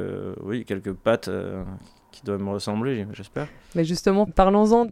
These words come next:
Speaker 2: Chaque chanson, euh, a été, euh, délicatement pensée, arrangée, ça s'entend. Tu dis que c'est important que ça transparaisse, euh, à l'écoute. Du coup, ça pose forcément la question du live.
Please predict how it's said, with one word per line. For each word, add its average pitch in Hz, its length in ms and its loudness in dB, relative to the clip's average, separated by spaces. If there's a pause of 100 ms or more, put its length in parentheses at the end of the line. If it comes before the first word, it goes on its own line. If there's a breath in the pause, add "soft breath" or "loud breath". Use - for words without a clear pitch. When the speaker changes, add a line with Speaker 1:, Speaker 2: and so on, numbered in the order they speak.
Speaker 2:
Chaque - 280 0
chanson, 214 520 4
euh, 170 140 6
a 160 120 4
été, 170 300 6
euh, 160 120 6
délicatement 180 840 4
pensée, 202 600 6
arrangée, 175 440 6
ça 170 160 6
s'entend. 185 420 4 (340 loud breath)
Tu 185 100 0
dis 214 140 2
que - 40 -10
c'est - 80 0
important 180 600 4
que 175 140 0
ça 160 160 4
transparaisse, 175 680 4
euh, 156 120 8
à 147 120 6
l'écoute. 165 480 4 (540 loud breath)
Du 170 120 2
coup, 240 120 0
ça 190 120 4
pose 196 200 2
forcément 208 400 6
la 185 100 4
question 180 480 2
du 156 220 4
live. 180 460 4